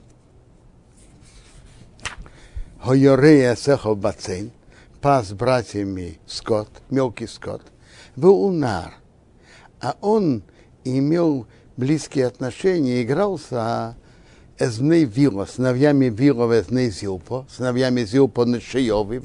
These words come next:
жён его отца. То есть другие братья, м-, меньше их приближ-, были близки с ними, он был с ними близок. Ваёвы Йосеф. Йосеф привёл Эдибосом Ро, их рассказ плохое,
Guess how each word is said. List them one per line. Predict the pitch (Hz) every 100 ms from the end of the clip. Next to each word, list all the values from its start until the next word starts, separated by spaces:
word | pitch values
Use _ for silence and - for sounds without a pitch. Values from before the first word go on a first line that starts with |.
| -
жён | 131 127
его | 123 113
отца. | 107 - 95 104 120 - - - - -
То | 151
есть | 143 127
другие | 147 151 269 226
братья, | 135 123 127 117 - 110 110 107 107 - - - - _
м-, | 123 135 123 - - - - -
меньше | 123 151 185 180 143 - 135 131 127
их | 139 127
приближ-, | - 131 110 117 98 101 - - -
были | 123 139
близки | 131 117 110 - -
с | 95 -
ними, | 113 117 147 156
он | 196 190
был | 170 147
с | 135
ними | 123 113
близок. | 87 82 - 71 - - - - - -
Ваёвы | 127 147 165 214 175
Йосеф. | 151 143 156 - 87 85 - - - -
Йосеф | 135 185 - 151 -
привёл | 135 131 139 147 123
Эдибосом | 135 127 117 123 165 170 - 135
Ро, | 131 139 123
их | 113 107
рассказ | 123 117 - 165 139 - -
плохое, | 135 - 220 302 131 110